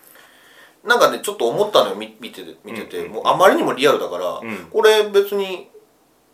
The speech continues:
Speaker 1: あの、実写でもよかったんじゃない？みたいな。
Speaker 2: うんうんうん。
Speaker 1: っていうのはあったんだけど、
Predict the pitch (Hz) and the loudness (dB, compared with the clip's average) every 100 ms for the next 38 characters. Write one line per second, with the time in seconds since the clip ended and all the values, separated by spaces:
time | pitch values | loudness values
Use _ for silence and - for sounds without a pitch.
0 | - 123 127 117 143 - 196 175 113 117 | -4 -2 -2 -6 -4 2 2 2 0 0
1 | 123 - 85 82 95 101 101 - - - | 0 0 -12 -10 -6 -6 -8 -16 -16 -18
2 | - 101 82 87 80 80 76 - - _ | -16 -16 -16 -20 -20 -20 -20 -20 -20 _
3 | - 127 - 147 - 110 85 85 87 85 | -10 -8 -4 -4 -2 -6 -6 -10 -10 -10